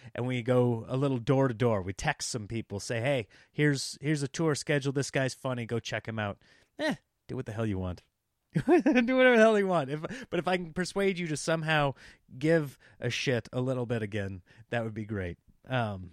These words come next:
you know, not just be a passive, uh, listener or a passive, uh, taker of the, of the arts, but also get involved and, and share, a sharer of the arts, if you will. You can, uh, you can, you can enjoy them and share them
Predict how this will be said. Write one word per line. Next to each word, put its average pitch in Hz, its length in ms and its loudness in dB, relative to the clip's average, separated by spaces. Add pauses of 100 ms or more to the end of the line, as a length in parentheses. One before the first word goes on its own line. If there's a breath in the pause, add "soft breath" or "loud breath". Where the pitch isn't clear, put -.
(120)
you 139 120 -2
know, 123 100 0
not 123 180 -2
just - 240 -10
be 139 100 -6
a 120 60 -6
passive, 139 920 -6 (420 soft breath)
uh, 117 320 -4
listener 123 720 -4
or 123 180 -4
a 117 80 -4
passive, 120 760 -4 (300 soft breath)
uh, 107 380 -4 (240)
taker 131 400 -2
of 113 200 -2
the, 113 280 -2 (240 loud breath)
of 113 140 -4
the 123 120 0
arts, 120 220 0
but 127 140 0
also 113 520 0 (260 loud breath)
get 127 140 -6
involved 113 460 -2
and, 104 140 -4
and 113 300 -2
share, 107 640 0
a 254 80 2
sharer 262 640 2 (220)
of 151 180 -2
the 139 140 -6
arts, 143 280 -2
if - 180 -10
you 139 100 -4
will. 123 340 0 (440 soft breath)
You 147 120 -4
can, 143 240 -2
uh, 143 420 0
you 139 160 -4
can, 135 560 -4
you 131 120 -4
can 139 140 -2
enjoy 170 400 2
them 196 180 2
and 185 280 0
share 156 300 0
them 147 280 -2